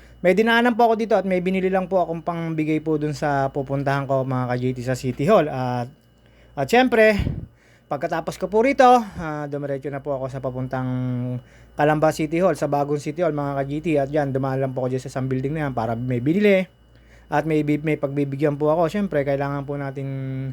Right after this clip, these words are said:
ah, gawin to dahil may kailangan po akong paayos, mga ka-J T. At sa magtatanong kung ano inaayos ko,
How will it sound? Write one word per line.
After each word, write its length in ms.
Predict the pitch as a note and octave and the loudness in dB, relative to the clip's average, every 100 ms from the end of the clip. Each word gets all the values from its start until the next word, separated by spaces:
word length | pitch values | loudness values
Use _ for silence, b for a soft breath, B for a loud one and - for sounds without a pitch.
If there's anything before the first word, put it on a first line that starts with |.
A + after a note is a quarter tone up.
| b b b - | b b b -2
ah, 400 | C3+ C3+ C3 B2+ | 2 2 0 0
gawin 320 | D3+ A3 B3+ | 2 2 6
to 320 | A3+ G#3 F3+ | 6 6 2
dahil 240 | E3 C#3 C#3+ | -2 -2 -2
may 160 | C#3 | -4
kailangan 400 | C3+ C3+ C3+ C3+ | -4 -4 -4 -6
po 160 | C3 C3+ | -6 -6
akong 240 | C3+ C3 | -6 -8
paayos, 480 | D3 D#3 G3 F#3+ E3+ | -6 0 2 2 0
mga 180 | D#3 C3+ | -4 -4
ka-J 140 | C3 F#3+ A3+ | -2 -2 0
T. 60 | A#3 G#3+ - - - - - - _ | 2 2 -2 -12 -20 -20 -20 -20 _
At 160 | - C3+ | -2 -2
sa 160 | D3 D3+ | 0 -2
magtatanong 400 | D3 D3+ F#3 F3+ | 2 2 2 2
kung 160 | D#3+ | 0
ano 80 | D#3 | 0
inaayos 400 | D#3 D#3+ F3 G3+ | 0 2 2 2
ko, 240 | - F3 | 2 0